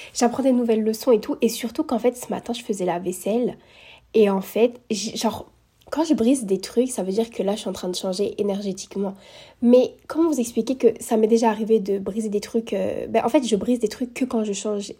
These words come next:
euh... je change énergétiquement, genre. Mais en fait, j'ai pas brisé une assiette, j'ai brisé deux assiettes en même temps. Donc là, je suis comme, hmm... bizarre, genre. Et quand c'est un peu le chaos dans ma vie, et ensuite, enfin voilà, c'est ça, quand c'est un peu le chaos dans ma vie,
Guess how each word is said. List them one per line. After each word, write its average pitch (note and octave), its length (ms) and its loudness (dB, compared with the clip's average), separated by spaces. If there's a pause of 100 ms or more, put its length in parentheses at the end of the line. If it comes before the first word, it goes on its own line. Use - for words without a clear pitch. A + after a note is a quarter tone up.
euh... G3 340 -4 (840)
je - 100 -12
change A#3+ 360 2
énergétiquement, A3 800 2
genre. G4 340 -4
Mais A3 300 6
en G#3 80 -2
fait, D4+ 160 2 (200)
j'ai G#3+ 180 0
pas A3+ 180 4
brisé A3 400 -6 (120)
une F4 200 8
assiette, E4+ 400 -4 (160)
j'ai G#3 180 -2
brisé G#3 380 -4
deux A3 360 0
assiettes G3 540 -6
en G#3 80 -4
même F3+ 240 -2
temps. F#2+ 220 -8 (440)
Donc A3+ 160 -6
là, C#4+ 60 -4
je C#4 60 -8
suis - 120 -10
comme, A3+ 280 -6 (360)
hmm... - 840 -10
bizarre, A3 460 -4
genre. A3 260 -10
Et A#3+ 100 4
quand F4 140 2
c'est F#4+ 120 -2
un A#3 60 0
peu D#4+ 120 -2
le C#4+ 140 2
chaos G#3+ 360 -6
dans G3+ 120 -4
ma G3 160 -6
vie, G#3+ 260 -12 (100)
et A3 180 -4
ensuite, G3+ 640 -4 (460)
enfin A#3+ 140 0
voilà, A#3 200 0
c'est - 120 -12
ça, A#3 100 -6
quand C4+ 100 -8
c'est C4 120 -10
un D4 40 -4
peu C4+ 80 -4
le A#3+ 60 -4
chaos A3+ 160 -6
dans G#3 120 -4
ma G3+ 140 -4
vie, A3 240 -8